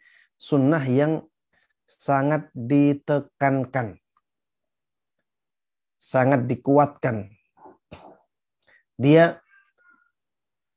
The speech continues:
dekat dengan sesuatu yang wajib. Tidak hanya sunnah,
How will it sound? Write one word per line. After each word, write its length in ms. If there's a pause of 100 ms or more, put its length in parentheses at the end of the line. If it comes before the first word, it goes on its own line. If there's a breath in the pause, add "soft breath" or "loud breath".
(100)
dekat 320
dengan 400 (2250)
sesuatu 480
yang 160
wajib. 320 (2500)
Tidak 240
hanya 240
sunnah, 560